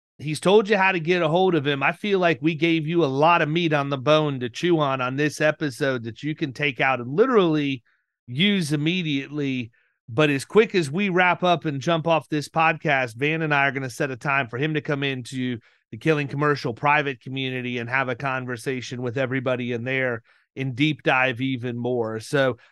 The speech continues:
I really appreciate you coming on today. It's been a great conversation. Everything I hoped for when I saw it, when I saw it come through my email to have you come on, I'm like, "Ooh, this is something that not everybody knows about." And that immediately gets my attention.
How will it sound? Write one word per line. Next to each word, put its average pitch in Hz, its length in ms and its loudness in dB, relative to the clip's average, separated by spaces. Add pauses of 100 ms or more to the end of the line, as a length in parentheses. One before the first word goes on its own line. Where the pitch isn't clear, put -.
(120)
I 165 120 2
really 190 320 2
appreciate 160 680 -2
you 143 60 -6
coming 147 300 0
on 143 200 0
today. 156 420 2
It's 135 220 -8
been 147 200 0
a 123 40 -4
great 139 340 -2
conversation. 151 1000 -2 (720)
Everything 190 500 4
I 156 120 4
hoped 175 360 2
for 208 300 4
when 156 160 2
I 156 120 4
saw 208 420 6
it, 180 140 -2
when 160 140 -2
I 151 80 2
saw 208 260 4
it 156 100 -4
come 190 180 -2
through 190 200 -4
my 156 220 2
email 208 600 2 (380)
to 156 100 2
have 175 260 2
you 185 140 -2
come 175 240 0
on, 180 180 6
I'm 165 80 0
like, 139 240 -2 (140)
"Ooh, 147 360 0
this 170 260 -2
is 160 180 -6
something 165 480 0
that 139 160 -2
not 147 280 2
everybody 139 560 2
knows 147 360 2
about." 147 440 2
And 131 200 -6
that 143 160 2
immediately 143 560 -4
gets 139 280 -4
my 147 200 0
attention. 127 680 -8